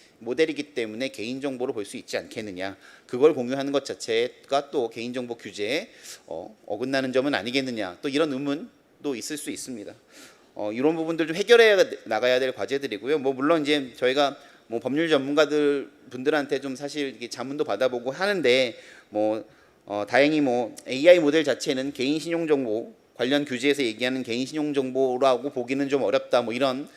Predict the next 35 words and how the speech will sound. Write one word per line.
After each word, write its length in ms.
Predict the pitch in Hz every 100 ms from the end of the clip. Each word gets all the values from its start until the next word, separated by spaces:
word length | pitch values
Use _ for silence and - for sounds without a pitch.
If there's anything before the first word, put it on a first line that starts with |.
| - -
의견을 400 | 131 127 143 143
밝혀주신 520 | 127 107 139 135 139 127
분도 200 | 123 127
계시지만 680 | 107 127 123 123 135 131 - - - -
앞으로 300 | - 143 139
이 80 |
연합학습이 560 | 123 120 - - 143 127
좀 220 | 139 135
더 400 | 127 123 104 _ _
그 320 | 113 104 98 95 _ -
원활하게 400 | 107 135 156 143
진행이 380 | 104 101 107 117
되고 440 | 87 80 113 98
사고 260 | - 151 165
예방의 340 | 127 123 123 127
효과를 320 | - 131 85
얻기 320 | - 127 117
위해서는 500 | 107 101 107 120 139 - - -
이런 200 | 110 120
부분에 360 | 117 120 117
대해서는 480 | 107 104 101 110 143
뭐 140 | 110 98
관계 240 | 101 110
당국에서 460 | 107 104 101 95 92
조금 200 | - 117
더 80 |
명확한 460 | 98 92 110 110 95
해석이나 540 | 147 180 175 - 85 - _ _ -
또는 140 | 101
필요하다면 600 | 135 131 127 120 113 107 - _ _ -
뭐 140 | 80
규제 280 | - 98 117
개선이나 460 | 98 92 107 98 90
이런 180 | 101 107
부분들도 560 | 101 101 95 123 233